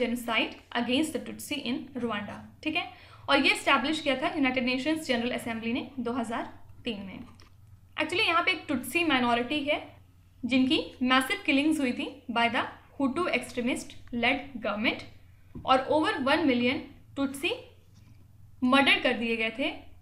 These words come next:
with moderate Hutu and others who opposed the massacre।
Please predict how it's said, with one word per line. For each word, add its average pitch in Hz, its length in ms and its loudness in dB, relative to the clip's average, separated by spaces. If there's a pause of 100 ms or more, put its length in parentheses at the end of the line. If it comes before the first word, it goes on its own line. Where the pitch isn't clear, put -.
(120)
with 320 260 0
moderate 220 440 0
Hutu 262 260 -4 (1400)
and 247 220 0
others 247 340 0
who 247 140 0
opposed 233 420 -4 (240)
the 233 100 -2 (260)
massacre। 220 380 -8